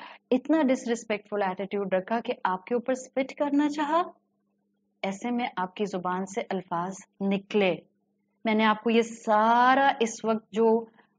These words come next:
बैकग्राउंड बिल्ड करके बताया है, ये सिर्फ इसलिए बताया है कि किसी की जुबान से आइंदा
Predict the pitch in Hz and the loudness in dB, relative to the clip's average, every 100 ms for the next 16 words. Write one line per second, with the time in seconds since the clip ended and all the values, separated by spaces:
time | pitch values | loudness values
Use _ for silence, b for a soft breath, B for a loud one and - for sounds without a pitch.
0 | _ 180 208 214 254 262 285 220 220 214 | _ 2 2 2 2 4 6 6 4 2
1 | 214 208 214 190 185 175 180 208 220 175 | -2 -2 -2 -2 0 2 2 2 0 -4
2 | - _ _ _ _ _ 220 320 349 330 | -6 _ _ _ _ _ -4 0 2 0
3 | - 254 233 202 196 185 180 202 220 226 | 0 0 2 0 0 0 2 0 0 0
4 | 339 - b b _ 247 - 285 285 339 | -2 -4 b b _ -10 0 0 2 0
5 | 320 302 226 208 214 254 302 285 294 - | 2 2 0 0 2 4 4 4 0 0
6 | 202 226 240 | 0 0 -2